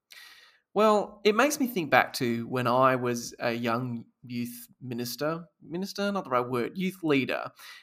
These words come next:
And when I was a young youth worker, all sprightly and barely any beard hair on my face,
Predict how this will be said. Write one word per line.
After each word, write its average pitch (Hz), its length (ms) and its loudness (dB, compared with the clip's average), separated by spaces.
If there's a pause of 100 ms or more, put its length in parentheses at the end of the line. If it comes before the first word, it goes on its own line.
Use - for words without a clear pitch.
(120)
And 135 160 0
when 139 120 2
I 135 60 4
was 135 160 2
a 131 60 -2
young 127 380 2
youth 120 280 -6
worker, 123 380 -2
all 127 120 -2
sprightly 127 840 -2
and 117 260 -6
barely 131 380 -2
any 120 180 -4
beard 120 300 -2
hair 123 300 -4
on 117 80 -6
my 113 100 -8
face, 131 540 0